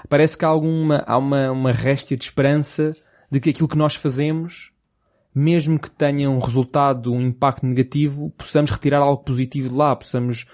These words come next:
eh, manter-nos fiéis às nossas, às nossas visões, aos nossos, aos nossos valores. Eu já, eu já disse isto várias vezes aqui,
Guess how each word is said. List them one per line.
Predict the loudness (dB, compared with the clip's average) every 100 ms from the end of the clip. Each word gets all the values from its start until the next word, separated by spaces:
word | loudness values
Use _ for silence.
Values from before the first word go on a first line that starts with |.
| -20 -8
eh, | 0 2 4
manter-nos | 2 2 2 0 -2 -4
fiéis | -10 -2 2 4 2 -2 -8 -12 -16 _ _ 0
às | 2
nossas, | 2 0 -2 0
às | 2
nossas | 2 2 0
visões, | 0 2 2 4
aos | 2 2
nossos, | 0 0 0
aos | 2
nossos | 2 0
valores. | -2 0 0
Eu | -2
já, | -4
eu | -4
já | -4
disse | -4 -8
isto | -6
várias | -6 -4
vezes | -4 -4
aqui, | -4 -4